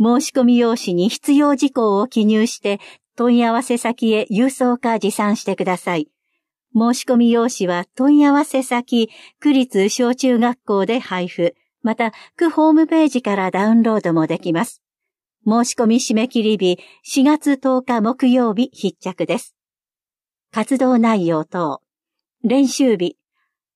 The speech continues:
夏季、冬季、春季休みに強化練習あり、毎週土曜日。内容、合奏コースは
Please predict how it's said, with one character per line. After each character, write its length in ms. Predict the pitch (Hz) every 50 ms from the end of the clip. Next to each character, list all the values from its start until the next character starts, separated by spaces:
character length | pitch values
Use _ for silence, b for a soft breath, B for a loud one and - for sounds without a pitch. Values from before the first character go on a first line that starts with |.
| _ _ _ _ _
夏 200 | - 285 320 320
季、 240 | - - 269 233 220
冬 260 | - - 254 247 233
季、 200 | - - 196 208
春 260 | - - 277 277 277
季 160 | 269 - 262 262
休 260 | 262 285 - 240 214
み 120 | 202 202
に 180 | 208 214 - - -
強 220 | - 202 196 185
化 140 | - 185 185
練 180 | 185 185 185
習 340 | 175 175 - 165 151 147 - -
あ 100 | 175 175
り、 160 | 175 185 - _ _ _ _ _ -
毎 220 | - 185 202 208 -
週 280 | - - 202 175 160
土 160 | - 170 170
曜 300 | 175 170 233 240 220 196
日。 180 | - 160 160 - _ _ _ _ _ _ _ _ _ -
内 320 | 196 208 202 202 190 180
容、 320 | 185 180 170 165 165 - - _ _ _ _ _ _ -
合 180 | - 233 240 247
奏 300 | - - 339 339 330 311
コ 180 | - 311 302
ー 60 | 285
ス 180 | 277 - - 190
は 180 | 185 185 185